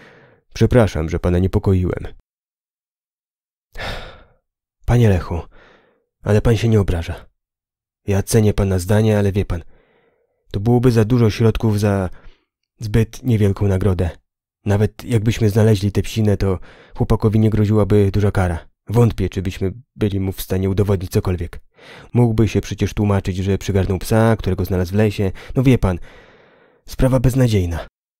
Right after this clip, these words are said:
A najprawdopodobniej, gdyby po wsi zaczął się kręcić policjant, to by zabił tego psa natychmiast i spalił albo zrobił z niego mielone. Na wsi są różne sprzęty. Łatwo się pozbyć ciała takiego pieska. I to tak pozbyć na amen.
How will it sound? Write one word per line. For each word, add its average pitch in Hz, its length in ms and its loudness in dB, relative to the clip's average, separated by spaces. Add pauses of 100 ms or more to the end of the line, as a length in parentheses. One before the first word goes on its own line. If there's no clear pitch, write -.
(180)
A 113 80 0
najprawdopodobniej, 117 840 2
gdyby 101 220 0
po 107 120 -2
wsi 127 260 0
zaczął 104 320 0
się 101 140 -2
kręcić - 300 -4
policjant, 117 480 2 (240)
to 113 100 -2
by 110 120 4
zabił 117 320 4
tego 104 200 0
psa - 140 0
natychmiast 101 520 0
i 107 60 2
spalił 117 440 0
albo 98 160 2
zrobił 101 300 0
z 95 60 -6
niego 104 180 2
mielone. 90 440 -2 (360)
Na 98 160 4
wsi - 180 -4
są 95 180 -2
różne 95 260 -2
sprzęty. 87 360 -6 (320)
Łatwo 107 320 2
się 101 140 -2
pozbyć 95 380 -4
ciała 95 360 0
takiego 87 300 -4
pieska. - 420 -6 (560)
I 104 120 -2
to 95 180 0 (880)
tak - 160 -8
pozbyć 95 360 -2
na 92 180 2
amen. 82 200 -2